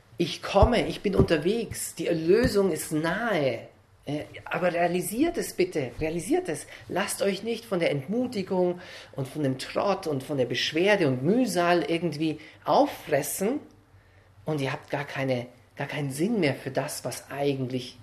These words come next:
in der Luft ist. Ich würde sagen, dass Gott grundsätzlich in zwei Sprachen spricht. Einige sind ganz entsetzt und sagen, „Was, nur zwei? Gott kann doch bestimmt mehr Sprachen.“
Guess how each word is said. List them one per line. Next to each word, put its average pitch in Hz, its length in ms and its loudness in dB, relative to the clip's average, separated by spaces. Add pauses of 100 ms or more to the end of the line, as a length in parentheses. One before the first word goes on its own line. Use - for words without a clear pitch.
(100)
in 139 100 -2
der 123 80 2
Luft - 280 -2
ist. - 320 -18 (2000)
Ich 151 200 -4
würde 156 520 10
sagen, 151 400 2
dass 139 200 0
Gott - 420 4
grundsätzlich 151 1200 0 (140)
in 127 240 -4
zwei 117 460 -4
Sprachen - 560 -6
spricht. - 460 -16 (2500)
Einige 120 280 2
sind 110 260 -2
ganz 113 200 0
entsetzt 117 340 -2
und 110 60 -8
sagen, 104 180 -6
„Was, 170 240 -2
nur 120 220 -2
zwei? 180 500 -2 (420)
Gott 117 200 -6
kann - 180 -6
doch 104 220 -8
bestimmt 143 540 2
mehr 147 240 4
Sprachen.“ - 420 -2